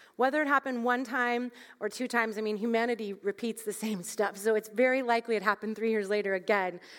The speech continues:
and they thought, "Maybe we can, you know, do this again, and Jesus won't notice." Regardless,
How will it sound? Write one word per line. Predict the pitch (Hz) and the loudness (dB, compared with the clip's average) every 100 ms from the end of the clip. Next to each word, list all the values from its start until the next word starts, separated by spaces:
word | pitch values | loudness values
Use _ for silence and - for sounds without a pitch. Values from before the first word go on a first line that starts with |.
| - - | -20 -8
and | 214 | -4
they | 202 | -2
thought, | 220 | -2
"Maybe | 233 349 440 | 0 2 4
we | 381 339 | 4 2
can, | 302 247 220 - - | 0 -2 -6 -12 -6
you | 240 | -2
know, | 208 190 | -2 -2
do | 254 277 | -2 0
this | 254 247 | 0 -2
again, | 220 302 214 | 0 2 2
and | 196 202 | -2 -4
Jesus | 233 226 | -4 -4
won't | 233 214 | -4 -2
notice." | 254 208 180 - - - - _ | -2 -2 -4 -10 -20 -20 -20 _
Regardless, | 226 247 - 254 302 254 220 - | 0 0 2 2 2 0 -2 -4